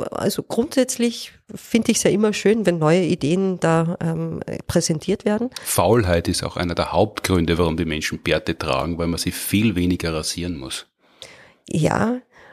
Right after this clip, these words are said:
Speaker 1: ähm, und es ist ja auch so, dass ein Bart für das Pendant,
Speaker 2: Mhm.
Speaker 1: ähm, das, äh, geküsst wird, ähm, durchaus angenehmer ist als schlecht rasiert.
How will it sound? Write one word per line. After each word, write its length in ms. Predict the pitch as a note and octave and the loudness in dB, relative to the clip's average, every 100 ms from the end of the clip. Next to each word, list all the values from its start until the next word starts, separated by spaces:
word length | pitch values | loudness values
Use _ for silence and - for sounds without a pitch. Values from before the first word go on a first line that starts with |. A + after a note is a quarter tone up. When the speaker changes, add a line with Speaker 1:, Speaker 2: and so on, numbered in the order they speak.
| - - | -6 2
Speaker 1:
ähm, 220 | F3+ F#3 | 2 2
und 160 | F3 E3 | 0 2
es 120 | E3 | 2
ist 160 | F#3+ | 2
ja 180 | G#3+ F3+ | 2 4
auch 180 | F3 E3+ | 2 0
so, 460 | - D3+ D#3+ B3 B3 | -2 0 2 2 2
dass 140 | F3+ - | 2 2
ein 180 | E3 D#3+ | 0 -2
Bart 540 | - - A3+ - - - - | -2 2 0 0 -6 -8 -14
für 540 | - - F3 D#3+ D#3+ F3+ - _ _ _ | -10 0 4 4 0 -6 -14 _ _ _
das 440 | E3+ D#3+ - - - _ - - | -2 0 0 -4 -8 _ -18 -2
Pendant, 680 | F#3 E3+ D#3+ A3 G#3+ D3+ C#3 | 2 4 4 6 4 2 -2
Speaker 2:
Mhm. 200 | G#2 A2 F3 | -8 -2 2
Speaker 1:
ähm, 340 | E3 D#3+ E3 | 4 2 0
das, 320 | - E3+ - - | 2 2 0 0
äh, 180 | E3 D#3 | 0 2
geküsst 480 | F3 - B3 - | 0 2 -2 2
wird, 320 | D#3 D#3 - - | 2 2 0 -6
ähm, 260 | D#3+ D#3 D#3+ | -4 -4 -2
durchaus 300 | G3+ F#3+ F3+ | 0 4 4
angenehmer 480 | E3+ E3+ F3+ E3+ E3 | 4 4 4 4 4
ist 280 | D#3 E3+ - | 2 0 0
als 300 | D#3+ D#3+ - | 0 2 -2
schlecht 380 | - - D3+ - | -4 -2 0 2
rasiert. 400 | D3+ - - - | 0 0 -4 -8